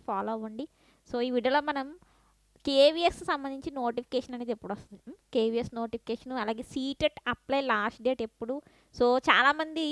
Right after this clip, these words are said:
సీటెట్కి సంబంధించి భాషా పండితులు, ఉమ్, భాషా పండితులు ఉన్నారు కదా, వాళ్ళు సీటెట్ ఏ పేపర్ అప్లై చేయాలని చెప్పి అడుగుతున్నారు.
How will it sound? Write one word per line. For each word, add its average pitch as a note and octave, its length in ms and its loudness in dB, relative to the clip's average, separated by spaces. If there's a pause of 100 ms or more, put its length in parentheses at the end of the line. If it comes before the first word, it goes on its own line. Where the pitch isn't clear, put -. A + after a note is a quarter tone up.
(140)
సీటెట్కి D#4 460 -6
సంబంధించి C#4+ 400 -8 (120)
భాషా A#3+ 300 2 (100)
పండితులు, A#3 480 -8 (220)
ఉమ్, D#4+ 100 -18 (120)
భాషా A3 280 -4
పండితులు A#3+ 280 -10
ఉన్నారు A3 220 -10
కదా, G#3 140 -4 (120)
వాళ్ళు G#3+ 200 -8
సీటెట్ B3 340 -6 (140)
ఏ - 20 6 (180)
పేపర్ B3 360 2
అప్లై A3+ 220 -8 (100)
చేయాలని A3 440 -4
చెప్పి - 220 -8
అడుగుతున్నారు. G3 460 -14